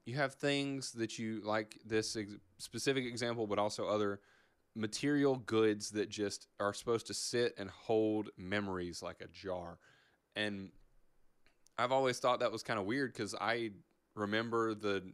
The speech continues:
memories. Like, if I go to a concert, I see people recording, I'm like, "Don't do that." <laughs> This is gonna sound crazy 'cause I, I, I know a lot of people do this, but recording at a concert is dumb and you shouldn't do it because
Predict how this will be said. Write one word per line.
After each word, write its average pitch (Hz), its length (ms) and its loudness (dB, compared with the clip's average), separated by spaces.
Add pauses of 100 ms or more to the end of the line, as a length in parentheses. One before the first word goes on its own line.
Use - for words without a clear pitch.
(220)
memories. 107 560 0
Like, 90 160 -4
if 104 100 -6
I 117 100 2
go 135 100 2
to 127 80 2
a 107 60 0
concert, 123 560 -2 (340)
I 104 60 -4
see 127 160 -2
people 127 320 -4
recording, 120 600 0
I'm 101 100 -6
like, 101 180 -4
"Don't 135 320 -2 (1300)
do 160 220 0
that." 90 340 -2 (100)
<laughs> 135 60 -2 (880)
This 113 180 -2
is 120 60 -8
gonna 120 120 -2
sound 110 260 -4
crazy 95 360 0
'cause 87 160 -8
I, 92 260 -4
I, 90 360 -4 (180)
I 95 120 -8
know 92 180 -6
a - 20 -4
lot 85 160 -4
of 82 80 -10
people 82 180 -12
do 87 120 -8
this, 85 180 -12
but - 240 -10 (320)
recording 147 360 2
at 139 40 2
a 123 60 -2
concert 127 400 0
is 104 80 -6
dumb 92 400 -4
and - 0 - (320)
you 92 100 -8
shouldn't 87 300 -2
do 85 100 2
it 85 160 -4 (420)
because 101 520 0